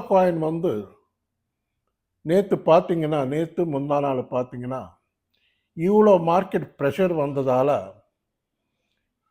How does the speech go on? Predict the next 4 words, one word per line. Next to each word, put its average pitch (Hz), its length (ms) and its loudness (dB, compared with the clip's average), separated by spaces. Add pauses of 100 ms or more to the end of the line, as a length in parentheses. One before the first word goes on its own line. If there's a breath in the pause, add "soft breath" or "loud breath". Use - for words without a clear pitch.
(220)
கொஞ்சம் 180 380 0
டவுன் 160 280 2
ஆச்சு. 131 320 -4 (2000)
தௌசண்ட் 202 520 4